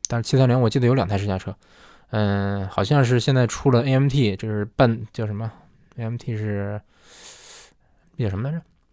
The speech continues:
啊，反正就A M T吧，就是介于手动挡和自动挡之间的一个这么一个变速箱，就是说着看似好像是，好像是个自动挡，其实它，那当然确实它能自动换挡啊，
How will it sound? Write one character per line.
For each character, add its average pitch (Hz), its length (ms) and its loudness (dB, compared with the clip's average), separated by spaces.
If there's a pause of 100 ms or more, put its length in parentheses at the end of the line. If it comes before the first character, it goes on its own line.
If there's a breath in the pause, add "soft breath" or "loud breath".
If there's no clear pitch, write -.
(520)
啊， 110 40 -4
反 98 120 0
正 113 80 4
就 123 80 2
A 127 60 4
M 120 140 4
T 123 120 0
吧， 101 140 -2
就 110 160 -4
是 104 300 -2 (200)
介 160 240 8
于 113 140 4
手 110 160 0
动 110 100 4
挡 92 200 4
和 104 180 -2
自 131 140 2
动 120 80 4
挡 92 100 2
之 - 80 -4
间 127 160 4
的 123 80 4
一 101 80 2
个 98 160 0
这 107 100 -4
么 104 120 0
一 - 20 0
个 98 60 -2
变 104 120 0
速 98 60 0
箱， 98 260 -2
就 - 140 -4
是 95 240 -6 (100)
说 - 280 4
着 160 120 4 (220)
看 170 180 8
似 135 120 6
好 113 120 2
像 107 160 2
是， 107 220 0 (800 soft breath)
好 120 160 6
像 123 140 8
是 120 80 6
个 117 80 6
自 123 80 4
动 113 100 6
挡， 98 180 0
其 - 160 -4
实 120 160 2
它， 127 400 4 (540 soft breath)
那 - 100 -8
当 117 140 2
然 131 80 4
确 135 160 6
实 123 60 8
它 127 80 6
能 131 80 6
自 131 100 4
动 127 100 4
换 123 140 4
挡 101 100 -2
啊， - 140 -12